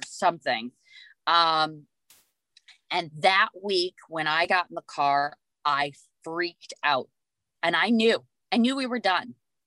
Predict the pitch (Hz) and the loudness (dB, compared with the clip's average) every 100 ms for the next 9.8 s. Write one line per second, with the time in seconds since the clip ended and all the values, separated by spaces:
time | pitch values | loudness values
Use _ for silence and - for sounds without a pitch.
0 | _ _ - - 285 302 254 233 220 226 | _ _ -20 -8 -6 -6 -4 -4 -2 0
1 | 208 190 185 180 160 151 147 - 254 262 | 2 2 -2 0 0 0 -6 -2 2 2
2 | 269 262 - - - 247 262 254 - 214 | 0 -2 -8 -20 -2 0 0 -4 -6 -8
3 | - 208 185 180 180 180 180 170 151 185 | -4 2 2 4 0 2 0 -2 -6 -6
4 | 170 151 143 151 156 156 139 127 196 254 | -2 -2 -2 -6 -4 -2 -2 0 0 2
5 | 247 240 - 233 - - - 277 392 403 | 0 -2 -4 -6 -6 -18 -4 0 0 0
6 | 311 320 254 254 247 - _ _ 220 226 | 0 0 4 4 4 -2 _ _ 0 0
7 | 180 170 151 - 120 - _ - _ _ | 0 -8 -8 -16 -16 -18 _ -20 _ _
8 | 180 285 370 277 269 269 220 208 214 220 | -2 0 0 0 2 2 2 0 2 0
9 | 233 240 214 214 208 180 254 | -2 -6 -4 -6 -6 -2 -2